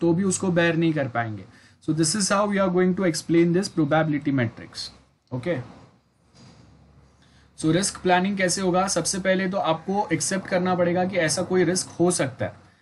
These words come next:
because जब तक आप मानेंगे नहीं कि ऐसा कोई रिस्क हो सकता है, जैसे अगर मैं बोलता हूँ कि भाई यहाँ पे है ना कोई स्पेस, अ, स्पेसशिप आएगा, एलियंस आएगा और उसके अटैक करने के चांसेस है ह्यूमन बीइंग पे,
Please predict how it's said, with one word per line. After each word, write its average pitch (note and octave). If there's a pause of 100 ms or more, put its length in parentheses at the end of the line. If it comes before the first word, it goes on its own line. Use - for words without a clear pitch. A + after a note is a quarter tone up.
(240)
because F#3+
जब E3+
तक G#3
आप G#3
मानेंगे F#3
नहीं G3+
कि G3
ऐसा F#3
कोई F#3+
रिस्क F#3
हो F#3+
सकता E3
है, - (180)
जैसे D#3+
अगर F#3+
मैं F#3+
बोलता F3+
हूँ F#3
कि F#3+
भाई F3+
यहाँ F3
पे F#3
है F3+
ना F#3
कोई F3
स्पेस, E3
अ, D3+
स्पेसशिप E3
आएगा, F3+
एलियंस E3+
आएगा E3+
और D#3+
उसके E3
अटैक D#3+
करने D#3+
के F3+
चांसेस C#3+
है C#3
ह्यूमन C3+
बीइंग A2+
पे, -